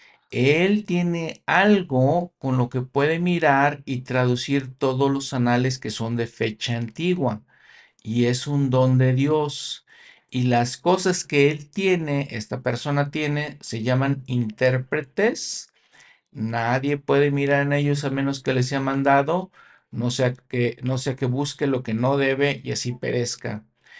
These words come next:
Y a quien se le manda mirar en ellos, a ese se le llama vidente". Esta persona que puede traducir se halla en la tierra Sanaemla. Este es el que tiene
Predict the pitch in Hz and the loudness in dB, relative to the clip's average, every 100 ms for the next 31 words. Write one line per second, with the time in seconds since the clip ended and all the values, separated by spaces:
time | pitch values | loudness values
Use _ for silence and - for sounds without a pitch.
0 | - - _ 127 127 127 139 131 127 135 | -20 -20 _ -2 -2 -2 -4 -4 -2 -2
1 | 131 117 - 139 151 180 190 196 175 160 | -2 -4 -4 -2 0 0 0 0 0 2
2 | 160 160 139 123 135 160 - - 120 117 | 0 0 -2 0 0 -4 -10 -8 -4 -2
3 | - 127 127 117 113 113 123 131 143 147 | -2 -2 0 -2 -2 0 2 2 0 -2
4 | 160 _ - _ _ - 123 123 120 123 | -6 _ -20 _ _ -6 -2 0 -2 -2
5 | 131 131 127 127 - 107 104 - _ _ | 0 2 4 2 0 -8 -10 -14 _ _
6 | _ _ _ _ _ _ _ _ 127 127 | _ _ _ _ _ _ _ _ -6 -4
7 | 143 139 131 160 151 147 127 151 147 147 | -4 -6 -6 -4 -2 -2 2 2 2 2
8 | 147 143 175 185 202 202 _ - 131 120 | 0 2 4 4 4 -4 _ -6 0 2
9 | 131 135 139 131 127 147 151 143 151 156 | 2 0 -2 -2 0 0 0 -2 0 0
10 | 170 185 226 269 _ _ - - _ - | 0 2 2 0 _ _ -20 -20 _ -4
11 | 123 131 131 147 123 131 123 - 139 147 | -2 -2 -4 -2 -2 -2 -4 -2 -2 -2
12 | 151 156 | -4 -6